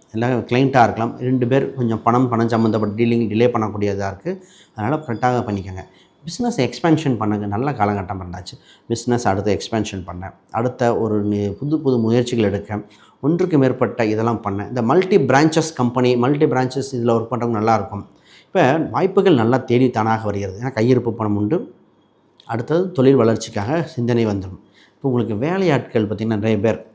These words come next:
நல்லபடியாக வேலையாட்கள் உங்க ஸ்டைலுக்கு, நீங்க ஒண்ணு ஆம்பிஷன் வச்சிருப்பீங்க, அந்த மாதிரி பண்ணக்கூடிய அம்சம் உண்டு. தகவல் தொடர்பு சாதனங்கள் பொதுவாகவே வாங்க வேண்டிய காலகட்டம். இப்போ ஃபோனா இருக்கலாம், எதா இருக்கலாம், சி சி டி, இல்ல இந்த மாதிரி தகவல் தொடர்பு சாதனங்கள்.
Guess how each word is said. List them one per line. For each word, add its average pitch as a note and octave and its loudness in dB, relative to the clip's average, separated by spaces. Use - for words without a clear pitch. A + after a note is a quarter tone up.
நல்லபடியாக A2 -2
வேலையாட்கள் A2+ -2
உங்க D#3 6
ஸ்டைலுக்கு, - 8
நீங்க C#3 6
ஒண்ணு - 6
ஆம்பிஷன் C#3+ 4
வச்சிருப்பீங்க, A#2 -2
அந்த A2 -2
மாதிரி A#2+ 0
பண்ணக்கூடிய G#2+ -4
அம்சம் G2 -8
உண்டு. F#2+ -12
தகவல் G#3 4
தொடர்பு C3+ 4
சாதனங்கள் A2+ 2
பொதுவாகவே A#2 0
வாங்க A#2+ 2
வேண்டிய A2 0
காலகட்டம். G2 -4
இப்போ A2 -2
ஃபோனா A2+ 4
இருக்கலாம், A2 2
எதா A2+ 6
இருக்கலாம், G#2+ -2
சி A2+ -2
சி A2 -4
டி, A2 -4
இல்ல A2 0
இந்த A2+ -4
மாதிரி A#2+ -2
தகவல் B2+ 0
தொடர்பு A2 0
சாதனங்கள். G#2 -4